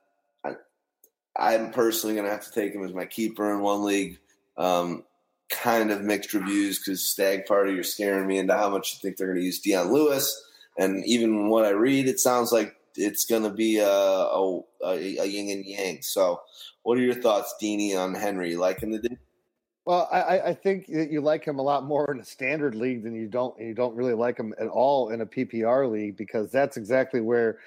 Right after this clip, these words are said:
Speaker 2: he's not going to do anything. In two seasons, he's had twenty-four receptions. So, um, you, you look at the fact that, is he going to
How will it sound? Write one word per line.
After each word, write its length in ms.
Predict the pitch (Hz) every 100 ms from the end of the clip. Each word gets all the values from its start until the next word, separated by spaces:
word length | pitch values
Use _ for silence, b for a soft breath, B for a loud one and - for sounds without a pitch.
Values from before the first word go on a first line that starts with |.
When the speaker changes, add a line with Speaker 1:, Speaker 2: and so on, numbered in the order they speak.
| B B
Speaker 2:
he's 340 | - 135 113 107
not 340 | 117 131 147 127
going 180 | 127 120
to 100 | 120
do 180 | 117 120
anything. 460 | 135 131 113 98
In 180 | 104 101
two 220 | - 131
seasons, 600 | 110 139 131 123 123 107
he's 300 | 117 117 113
had 280 | 120 120 110
twenty-four 520 | - 135 123 - 131
receptions. 640 | 110 104 123 113 - 78 -
So, 560 | - - 135 131 120 B B B B
um, 500 | 117 131 127 127 127 - _ _ _ _ _ -
you, 360 | 170 165 156 -
you 160 | 151 147
look 280 | 165 185
at 180 | 180 165
the 60 | 147
fact 320 | - 160 151
that, 240 | 147 135 - B B B
is 560 | - - - - 160 160
he 160 | 170 180
going 360 | 131 175 185
to 100 | 170